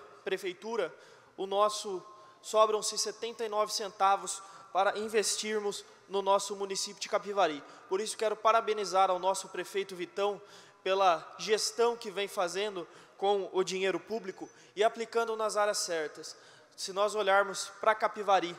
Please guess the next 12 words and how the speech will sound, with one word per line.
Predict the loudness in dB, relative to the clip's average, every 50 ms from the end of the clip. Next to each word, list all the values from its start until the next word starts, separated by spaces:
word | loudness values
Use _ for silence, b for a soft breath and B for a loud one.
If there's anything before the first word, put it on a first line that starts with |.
| -14 -16 -14
num | -14 -12
contexto | -8 -6 -6 -6 -4 -2 0 0 0 0 -2 -10 -8
geral, | -4 -2 2 4 6 6 6 6 2 -2 B B B B B B B B 2
é | 4
um | 4 4
canteiro | 4 0 0 0 0 0 0 0 0 0
de | -2 0 0
obras. | 0 0 0 -2 -6 -10 -12 -14 -16 -18 B B B B B B B
A | -2
nossa | 2 2 2 2 0 -2
cidade | -6 -6 0 4 6 6 6 4 4
hoje | 4 4 4 4 4 0 -8 -14